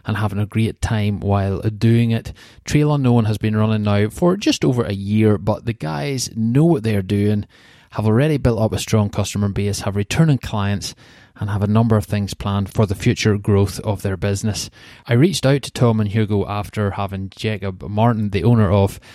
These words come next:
Mid Nowhere Productions, on episode sixty-eight of the podcast. You may remember a couple of episodes back.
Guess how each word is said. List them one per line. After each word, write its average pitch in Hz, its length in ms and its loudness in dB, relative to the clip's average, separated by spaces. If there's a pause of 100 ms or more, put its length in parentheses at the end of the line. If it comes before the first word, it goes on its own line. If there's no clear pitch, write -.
(200)
Mid 107 380 -2
Nowhere 104 340 2
Productions, 101 800 -4
on 101 360 0
episode 98 800 0
sixty-eight 110 760 -2
of 120 100 -6
the 113 80 -4
podcast. 95 800 -4
You 98 80 0
may 101 160 2
remember 101 420 2
a 92 140 -2
couple 95 260 -4
of 95 60 -4
episodes 95 420 -4
back. 117 400 -6